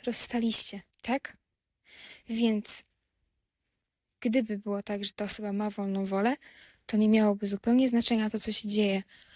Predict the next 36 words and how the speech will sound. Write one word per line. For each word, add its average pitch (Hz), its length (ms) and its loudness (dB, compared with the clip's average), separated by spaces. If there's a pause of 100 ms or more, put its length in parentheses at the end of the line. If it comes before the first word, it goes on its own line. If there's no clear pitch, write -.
(200)
e, 208 140 -2
w - 60 -2
środku - 320 0
ciebie. 208 360 0 (540)
Nie 220 80 2
miałoby 214 260 2
znaczenia 208 520 -2 (720)
to, 208 160 2
co 214 140 0
ty 240 120 2
na 220 120 2
nią 208 160 -2
projektujesz. 202 720 -4 (340)
A 226 80 -4
gdyby 285 240 0
to 294 80 -4
nie 269 100 2
miało 247 180 4
znaczenia, 226 380 -4
nie 214 120 -6
mogłoby 220 260 -8
być - 140 -10
manifestacji, 202 760 -4
więc 285 400 -4 (720)
manifestacja 240 640 -4
może 220 240 -6
być 202 200 -8
tylko 202 320 -8
dlatego, 190 460 -8
że 180 280 -8 (220)
inni 240 220 6
ludzie 233 360 2 (600)
są 214 200 2
tylko 226 260 -2
twoją 214 280 -2
projekcją, 220 600 -2